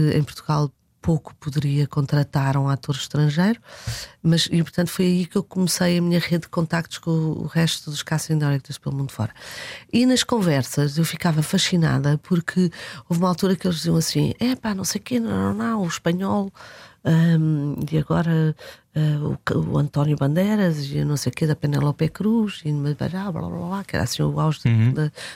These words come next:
Speaker 1: do, do começo dos terem descoberto. Aí eu dizia assim, "Mas, ei, mas,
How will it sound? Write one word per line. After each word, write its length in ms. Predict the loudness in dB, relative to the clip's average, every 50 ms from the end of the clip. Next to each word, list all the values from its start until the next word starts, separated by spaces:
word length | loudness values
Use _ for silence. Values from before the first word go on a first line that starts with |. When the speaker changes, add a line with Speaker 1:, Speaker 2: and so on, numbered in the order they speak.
| -12 _
Speaker 1:
do, 180 | -8 -6 -4 -6
do 180 | -4 -4 -4 -6
começo 440 | -4 -2 0 0 0 0 -2 -2 -4
dos 360 | -4 -4 -6 -12 -12 -14 -12 -4
terem 280 | 0 2 2 2 2
descoberto. 560 | 0 -2 -6 -8 -4 0 0 0 0 -2 -6 _ -20 -20 -20 -20 -20 -20 -20 -20 -20 -20 -20 -6 -2 0
Aí 120 | 2 4
eu 120 | 4 2
dizia 460 | 2 0 -2 -2 0 2 2 4 4 4
assim, 280 | 2 0 0 0 0
"Mas, 280 | 2 0 0 0 -2 -4 -8 -16 -20 -20 -20 -20 -20 _ _
ei, 220 | 0 2 4 4 4
mas, 200 | 2 2 0